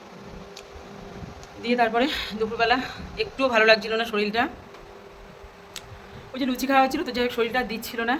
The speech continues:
তো সকাল দুপুরবেলা রান্না করেছিলাম, আজকে আমাদের টকও খেতে হয়, তেতেও খেতে হয়। তো যে কারণের জন্য আমি কী করবো, কী করবো চিন্তা ভাবনা করতে করতে উচ্ছে সেদ্ধ, টমেটো সেদ্ধ, আলু সেদ্ধ, টক তেতো সব একসাথে সেদ্ধ দিয়ে সেদ্ধ ভাত খেয়েছি। আর বর খেয়েছিল কালকে,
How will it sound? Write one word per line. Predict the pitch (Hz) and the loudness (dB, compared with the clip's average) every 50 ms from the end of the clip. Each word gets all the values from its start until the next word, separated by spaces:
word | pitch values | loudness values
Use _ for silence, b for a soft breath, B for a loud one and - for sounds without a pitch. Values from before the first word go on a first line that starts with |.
| 285 - | 0 -2
তো | 226 208 208 | -2 -2 0
সকাল | 208 220 202 220 208 | -2 0 0 2 2
দুপুরবেলা | 202 214 220 226 220 220 226 | 2 -2 -2 0 2 2 4
রান্না | 214 208 214 226 | 4 4 2 0
করেছিলাম, | 220 214 214 233 226 226 226 B B B B B B | -2 -2 -4 -2 -4 -4 -4 B B B B B B
আজকে | - - 214 202 226 | -2 0 0 2 0
আমাদের | 226 226 247 247 | 2 2 2 2
টকও | 233 226 226 233 | 4 2 2 2
খেতে | 240 240 240 233 240 | 0 -2 -2 0 0
হয়, | 247 247 | 0 0
তেতেও | 247 226 196 208 208 | 0 -2 -2 -2 -2
খেতে | 208 214 - 185 | -2 -2 -2 -2
হয়। | 175 175 | -2 -2
তো | 180 208 | -2 -2
যে | 202 214 | -4 -2
কারণের | 214 220 220 226 233 226 | 2 2 2 2 2 0
জন্য | 226 226 240 | -2 -2 -2
আমি | 240 226 - | -4 -4 -6
কী | 233 214 | -10 -2
করবো, | - 240 233 254 | -2 0 0 0
কী | 247 240 - - | -2 -4 -6 -4
করবো | 233 233 | -2 -2
চিন্তা | 240 226 226 233 | -2 0 0 2
ভাবনা | 240 233 233 240 | 2 2 2 0
করতে | 233 226 - 233 | -2 -2 -4 -4
করতে | 226 226 - - 277 302 - B B B B B B B B B - - | -6 -6 -6 -6 -8 -8 -8 B B B B B B B B B -8 -6
উচ্ছে | 247 - - 262 | -4 0 0 0
সেদ্ধ, | 269 262 285 - | 2 0 2 2
টমেটো | 247 233 233 233 | 2 2 2 0
সেদ্ধ, | 247 254 226 254 | -2 2 6 6
আলু | 226 202 202 | 6 6 4
সেদ্ধ, | - 214 - - 180 - - - - - | 0 -4 -4 -4 -6 -6 -6 -14 -6 0
টক | 240 247 240 - | 0 0 0 0
তেতো | 262 262 277 | -2 -2 0
সব | 269 - 233 226 233 - - - | 6 6 6 6 6 -2 -8 -6
একসাথে | 208 214 - - 240 - | -6 -4 -4 -4 -4 -4
সেদ্ধ | - - 208 208 233 | -6 -6 -6 -6 -4
দিয়ে | 226 226 269 | -4 -4 -4
সেদ্ধ | 311 - 208 180 180 | -4 -4 -4 -4 0
ভাত | 202 208 196 - - | -2 -2 -2 -2 -8
খেয়েছি। | 185 175 - 180 | -10 -8 -4 -4
আর | 175 175 175 - B B B B B B 202 | -4 -4 -4 -8 B B B B B B 0
বর | 202 220 220 | 2 2 2
খেয়েছিল | 220 - 247 - 262 277 | 2 0 -2 0 0 2
কালকে, | 269 233 214 196 226 233 | 2 2 2 2 0 0